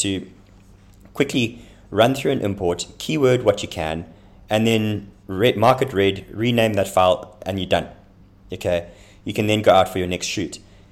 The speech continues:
And you don't have to, you can come back to it at any point. You know, you've marked your folders and colors, you know where you're at in terms of your workflow, you know where you need to catch up,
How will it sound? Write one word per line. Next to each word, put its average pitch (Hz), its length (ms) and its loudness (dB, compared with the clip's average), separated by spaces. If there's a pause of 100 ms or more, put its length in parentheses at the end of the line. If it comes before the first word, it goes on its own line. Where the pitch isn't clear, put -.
(160)
And 110 380 4
you 113 100 -6
don't 139 180 4
have 127 220 0
to, 123 100 -6
you 117 180 -4
can 123 100 -6
come 165 180 -2
back 127 160 2
to 110 100 -6
it 87 40 -8
at - 140 -6
any 113 200 -4
point. 82 480 -6 (120)
You 104 160 -8
know, 104 80 -2
you've 104 240 -4
marked 107 420 0
your 107 160 -2
folders 110 460 2
and 85 160 -6
colors, 104 400 0 (320)
you 104 100 -2
know 117 200 4
where 107 160 2
you're 92 240 -4
at 117 220 -2
in 104 100 -6
terms 104 260 -4
of 87 80 -6
your 85 100 0
workflow, 110 760 2
you 101 100 -4
know 107 160 2
where 104 100 2
you 98 140 -2
need 98 200 -4
to - 60 -10
catch - 300 -4
up, 127 280 0